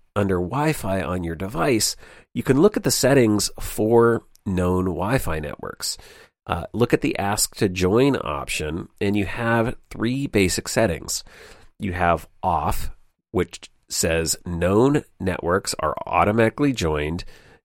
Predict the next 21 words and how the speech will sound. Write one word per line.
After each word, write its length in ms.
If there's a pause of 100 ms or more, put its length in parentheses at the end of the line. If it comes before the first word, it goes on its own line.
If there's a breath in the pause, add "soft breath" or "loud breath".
(200)
but 180
if 220
no 500
known 380
networks 400
are 80
found, 420
you 140
have 160
to 80
manually 640
select 380
the 60
network. 440
So 240 (200)
that's 220
pretty 220
good. 240
You 100
have 120
to 140